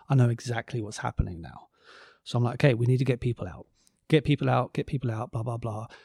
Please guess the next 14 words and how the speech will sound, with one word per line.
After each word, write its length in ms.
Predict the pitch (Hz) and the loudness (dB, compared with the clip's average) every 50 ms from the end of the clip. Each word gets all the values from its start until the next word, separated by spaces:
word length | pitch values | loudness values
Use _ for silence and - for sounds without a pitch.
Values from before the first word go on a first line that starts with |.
| _ _ _ | _ _ _
Rush 220 | 135 139 139 - - | 4 4 4 6 4
them 180 | 143 139 135 | 4 4 6
all 160 | 127 113 110 | 4 2 0
out. 180 | 104 104 110 - - | -4 -6 -8 -2 2
And 100 | 135 131 | 6 6
then 120 | 147 151 | 8 8
again, 400 | 156 135 143 131 131 131 139 170 - _ - | 6 6 4 4 4 2 0 -2 -6 _ 0
I'm 140 | 131 131 127 | 2 4 4
the 80 | 120 | 4
last 260 | 120 120 113 107 - - | 4 2 0 -2 0 2
person 540 | - 120 113 110 - 113 107 101 104 - - _ _ _ _ _ _ _ _ _ _ _ _ | 2 2 2 0 -4 -6 -6 -6 -8 -12 -16 _ _ _ _ _ _ _ _ _ _ _ _
in 160 | - 135 120 | -2 0 0
the 80 | 113 113 | 0 0
room. 340 | 110 107 101 - - 175 | -2 -6 -8 -8 -8 -10